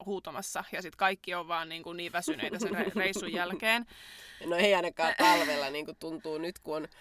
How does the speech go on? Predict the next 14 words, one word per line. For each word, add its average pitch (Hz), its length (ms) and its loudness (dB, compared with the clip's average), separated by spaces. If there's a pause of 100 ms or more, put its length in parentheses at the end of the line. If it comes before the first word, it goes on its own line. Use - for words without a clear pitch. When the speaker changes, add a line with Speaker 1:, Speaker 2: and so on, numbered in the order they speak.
(560)
Speaker 2:
mekin 160 300 -2
ollaan 156 260 2
tilattu 175 480 2
kaikki 156 400 0
ruuat, 175 440 2
niin 165 140 2
musta 170 220 -4
tuntuu 175 260 -2
jotenkin 160 460 -2
niinku 185 380 -6 (400)
oudolta 190 600 6
koko 208 260 4
kaupassa 226 640 2
<laughs> - 40 8